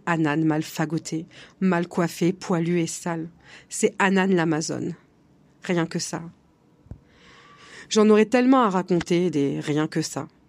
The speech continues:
Mais ce rien que ça, mais c'est rien que ça, c'était tout. Toute sa survie. C'était un moyen de fuir ce corps,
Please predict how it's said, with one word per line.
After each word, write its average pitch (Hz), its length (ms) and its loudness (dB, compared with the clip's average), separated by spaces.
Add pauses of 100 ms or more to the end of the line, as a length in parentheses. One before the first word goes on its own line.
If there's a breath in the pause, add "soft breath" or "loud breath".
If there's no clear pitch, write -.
(120)
Mais 190 60 2
ce 185 160 -2
rien 180 320 0
que 196 160 -2
ça, 175 300 -6 (760)
mais 180 100 0
c'est 180 200 -2
rien 180 340 0
que 196 160 -2
ça, 170 320 -6 (400)
c'était 196 360 -2
tout. 190 300 -10 (720 soft breath)
Toute 247 200 -6
sa 180 200 -4
survie. 160 560 -8 (800 soft breath)
C'était 220 280 -4
un 220 60 2
moyen 208 260 2
de 185 140 2
fuir 214 340 -2
ce - 120 -6
corps, - 500 -8